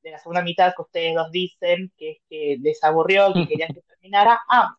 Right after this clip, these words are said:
Speaker 1: sí, bueno, dije que a mí me llamó mucho la atención, por, o sea, a mí me mantuvo enganchado por la manera de estar filmada. Ahora, si Priscila hubiese sido una duración de, hubiese tenido una duración de tres horas, como, bueno, como quizás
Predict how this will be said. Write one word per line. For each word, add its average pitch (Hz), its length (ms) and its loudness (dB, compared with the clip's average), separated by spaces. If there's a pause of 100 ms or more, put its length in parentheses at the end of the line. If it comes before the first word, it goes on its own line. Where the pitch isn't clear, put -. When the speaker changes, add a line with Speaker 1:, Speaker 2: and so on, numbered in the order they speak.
Speaker 1:
sí, 240 200 -12
bueno, 202 220 2
dije 202 240 0
que 170 80 -2
a 160 60 0
mí 185 220 -6
me 156 140 -12
llamó 175 200 -2
mucho 185 180 -6
la 170 40 -2
atención, 185 400 -2
por, 175 140 0 (120)
o - 80 -20
sea, - 0 - (100)
a - 20 -14
mí 165 60 -14
me 190 120 -6
mantuvo 185 460 2
enganchado 160 640 -2
por 156 140 -6
la 147 100 -4
manera 156 340 -4
de 139 80 -6
estar - 300 -20
filmada. 147 580 -4 (680)
Ahora, 156 480 0 (480)
si 170 320 -14 (200)
Priscila 254 380 -4
hubiese 226 240 0
sido 156 640 -2 (340)
una 185 160 -12
duración 180 400 -4
de, 156 180 -4
hubiese 185 200 -10
tenido 180 160 -10
una 170 100 -4
duración 165 380 -8
de 160 100 -4
tres 170 280 -8
horas, 185 560 0
como, 147 420 -4
bueno, 156 320 -4
como 139 340 -20
quizás - 580 -16